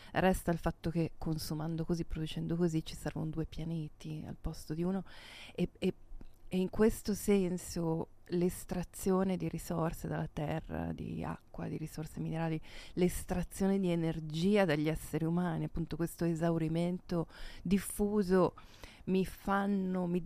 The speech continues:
mi danno l'idea che comunque in modo consapevole e inconsapevole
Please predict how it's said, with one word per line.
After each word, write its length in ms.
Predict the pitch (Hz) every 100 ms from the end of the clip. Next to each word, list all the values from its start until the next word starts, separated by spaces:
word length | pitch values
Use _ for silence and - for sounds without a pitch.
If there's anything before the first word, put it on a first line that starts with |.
| -
mi 140 | 196
danno 280 | 185 208 214
l'idea 340 | 214 214 220 220
che 160 | 185
comunque 720 | - 196 202 226 - 185 165 - - - - -
in 100 | 180
modo 280 | 185 185 190
consapevole 640 | 190 185 - - 190 180
e 20 | 180
inconsapevole 1000 | - 180 - 185 196 202 190 170 165